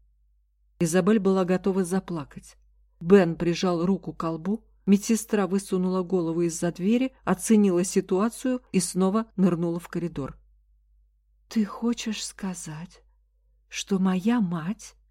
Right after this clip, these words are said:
похитительница детей?» медленно произнесла Эсси. Она смотрела на Бена и Изабель, но разговаривала сама с собой. «А теперь она пропала?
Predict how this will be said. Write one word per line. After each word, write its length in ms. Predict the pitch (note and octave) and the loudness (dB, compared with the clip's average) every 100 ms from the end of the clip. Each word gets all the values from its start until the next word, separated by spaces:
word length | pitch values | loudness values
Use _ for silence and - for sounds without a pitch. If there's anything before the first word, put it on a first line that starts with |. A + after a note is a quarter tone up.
| _ _ _ _ - | _ _ _ _ -2
похитительница 1300 | G3+ - G3 F3 - G3 - A3 A3 A#3 - - A#3+ - _ - | 0 0 -4 -6 -6 -8 -2 0 0 0 -4 -8 -8 -8 _ -20
детей?» 680 | E3+ G#3 G#3 - D3 C3+ - _ _ _ _ E3+ | 0 0 0 -4 -4 -6 -18 _ _ _ _ 0
медленно 440 | F#3 F#3+ G#3+ A3 | 2 4 2 2
произнесла 720 | F3+ E3+ - E3+ - F3 E3+ - | 0 -2 -2 -4 -6 -8 -10 -8
Эсси. 480 | D#3 - - D3+ - _ _ _ _ _ _ _ _ - | -10 -10 -12 -14 -18 _ _ _ _ _ _ _ _ -2
Она 220 | F#3 F#3 | 2 2
смотрела 580 | - F#3 F3+ F#3 F3+ F3 | 0 -2 -2 -2 -2 -2
на 180 | F3 E3+ | -2 -4
Бена 320 | E3+ F3 E3+ | -2 -2 -2
и 300 | - E3+ E3+ | -4 -4 -4
Изабель, 460 | D#3+ E3 D#3 A#3 C4 _ _ _ - | -4 -6 -2 -4 -4 _ _ _ -2
но 120 | F#3 | 0
разговаривала 880 | F#3 D#3+ F3 E3+ A3 G#3 E3 D3 C#3+ _ - | 2 0 -4 -4 -4 -4 -6 -10 -14 _ -12
сама 340 | - F#3 F3 | -4 0 0
с 80 | F3 | -2
собой. 520 | - F#3 E3 D3 - _ _ _ _ _ _ _ _ _ - | -4 -4 -4 -6 -8 _ _ _ _ _ _ _ _ _ -4
«А 120 | G#3+ | -4
теперь 680 | - A3+ - A3 F3+ F3 _ _ _ _ | 0 -2 0 0 0 -4 _ _ _ _
она 240 | G#3+ A3 | 2 4
пропала? 720 | G#3+ G3 F#3+ F3 E3 E3 A3 | 4 0 0 -6 -8 -6 -6